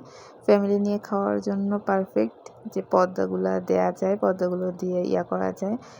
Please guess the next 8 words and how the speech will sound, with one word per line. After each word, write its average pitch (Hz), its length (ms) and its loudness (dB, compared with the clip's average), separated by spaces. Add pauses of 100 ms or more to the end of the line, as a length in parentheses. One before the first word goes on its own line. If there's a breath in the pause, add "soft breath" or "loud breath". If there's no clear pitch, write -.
(120 loud breath)
এরকম 262 300 8
অনেকখানি 240 480 4
আমি 262 140 2
দেখেছি। 240 580 0
তবে 294 240 4
রেস্টুরেন্টটা 220 440 2
ভালোই 190 300 2
ছিল। 202 220 -2